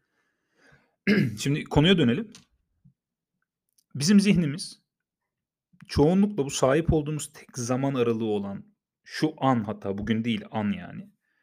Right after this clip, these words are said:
burada olmuyor. Mesela benim zihnim şu an tamamen şu anda.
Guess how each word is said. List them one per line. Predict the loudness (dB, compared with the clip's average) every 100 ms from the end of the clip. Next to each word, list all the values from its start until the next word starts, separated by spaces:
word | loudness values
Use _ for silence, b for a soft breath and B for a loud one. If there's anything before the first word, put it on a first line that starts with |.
| B B B _ 0
burada | 2 6 6
olmuyor. | 6 4 2 -6 -12 _ _ _ _ _ _ _ _ _
Mesela | -6 -2 -2
benim | -2 -4
zihnim | -6 -6
şu | -8 -6
an | -8 -8 -14 _
tamamen | -4 -2 -2 -6
şu | -8 -12
anda. | -12 -18